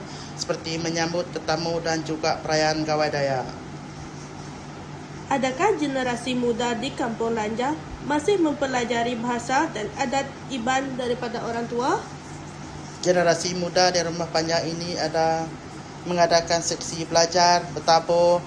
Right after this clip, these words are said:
Speaker 1: dan belajar tarian ngajat yang dibimbing oleh penduduk yang lebih tua.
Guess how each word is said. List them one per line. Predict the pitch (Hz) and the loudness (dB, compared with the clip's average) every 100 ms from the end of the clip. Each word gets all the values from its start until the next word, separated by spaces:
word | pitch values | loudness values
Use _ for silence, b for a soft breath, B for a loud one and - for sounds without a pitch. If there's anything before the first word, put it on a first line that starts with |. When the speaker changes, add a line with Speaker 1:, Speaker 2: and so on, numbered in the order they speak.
| - | -6
Speaker 1:
dan | - 151 147 | 0 0 4
belajar | 160 160 165 165 | 2 4 4 4
tarian | 165 160 160 160 | 2 2 2 2
ngajat | 160 160 170 170 156 | 0 2 2 2 0
yang | 160 160 165 | -2 0 -2
dibimbing | 160 151 165 175 170 175 175 147 | -4 -4 -4 -4 -4 -4 -4 -2
oleh | 160 165 - | 0 0 -2
penduduk | 156 156 165 156 156 | -2 0 0 0 0
yang | 156 156 | -2 -2
lebih | 151 156 156 | -4 -4 -4
tua. | - 156 143 139 | -2 0 0 -2